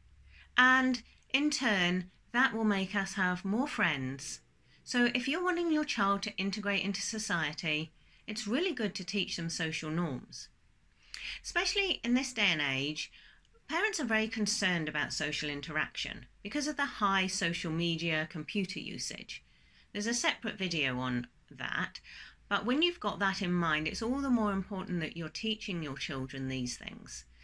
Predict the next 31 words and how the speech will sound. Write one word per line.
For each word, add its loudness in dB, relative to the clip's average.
So 0
social 2
interaction, -2
how 2
to -4
converse, 0
how 4
to 0
move 6
into 2
a 0
conversation 0
without 2
interrupting, -2
are -8
all 0
really, 2
really 2
good -4
lifelong 2
skills. -2
So 4
it's 0
really 2
advantageous 0
to -6
teach -4
your -6
child -6
these -6
skills, -10